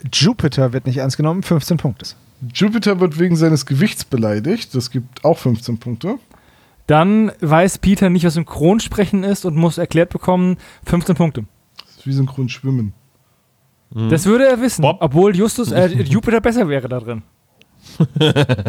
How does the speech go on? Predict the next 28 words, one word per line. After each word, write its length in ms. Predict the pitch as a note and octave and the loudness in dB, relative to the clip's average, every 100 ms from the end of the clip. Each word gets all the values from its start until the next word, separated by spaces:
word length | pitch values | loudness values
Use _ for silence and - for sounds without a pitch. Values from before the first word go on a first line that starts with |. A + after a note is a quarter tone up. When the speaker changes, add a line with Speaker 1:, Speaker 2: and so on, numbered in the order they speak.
| - G#2+ - A2+ - B2+ _ - F#3 A3+ F3+ - | -8 -8 -4 -4 -2 -8 _ -14 -10 -4 -4 -2
Speaker 4:
Äh, 300 | - A#2 G#2+ - - - - - - B2+ B2 - | 2 2 2 -2 -4 -6 -12 -16 -8 -8 -6 -6
Bob 300 | A2+ B2 - | -2 -2 -2
ist 100 | G#2+ | -2
super 200 | A2 G#2 | 0 0
sarkastisch. 680 | G2 - F2+ - - - - - | -2 -4 -6 -8 -10 -12 -16 -6
Fünfzehn 340 | G#2+ F#2 - | -2 -2 -4
Punkte. 100 | D#2 | -2
Speaker 3:
Die 40 | D3 | 2
ganze 240 | D#3+ D3+ | 2 0
Folge 340 | - D3 B2+ | 0 0 0
aber. 280 | A#2+ A#2 A#2 - _ _ _ _ _ _ - | -2 -4 -6 -10 _ _ _ _ _ _ -4
Speaker 4:
Ja. 140 | E2+ | -4
Speaker 1:
Äh, 120 | - - - | -6 -8 -4
absolut. 500 | D#3+ - D#3 A#2+ - - - - _ _ _ _ | -2 0 0 -2 -6 -20 -20 -20 _ _ _ _
Ja, 160 | A#3 B3 | 0 0
am 80 | A3 | 0
Ende 540 | A#3+ C4 A#3 A3 G3+ - | -2 0 2 2 -2 -2
taucht, 800 | - G#3 G3 - - - - - E3 _ - | 2 2 2 -2 -10 -10 -10 -12 -18 _ -6
äh, 220 | F3+ F#3 | 0 0
Inspektor 380 | F#3+ - G#3+ G#3+ | 0 -2 0 0
Milton 380 | F#3+ A#3 C#4 F#3+ | 2 2 0 -2
auf 260 | F3 F3+ | 0 2
und 180 | F3 D#3 | 2 0
rettet 240 | D#3 G3 G3 | 0 -2 0
den 140 | G3 | 0
Tag. 420 | F#3 F#3+ A#3+ - | 2 2 2 -2
Zwanzig 400 | - C#3 C3 - | -4 -2 -2 -6
Punkte. 300 | - A3 G2+ | -8 -8 -8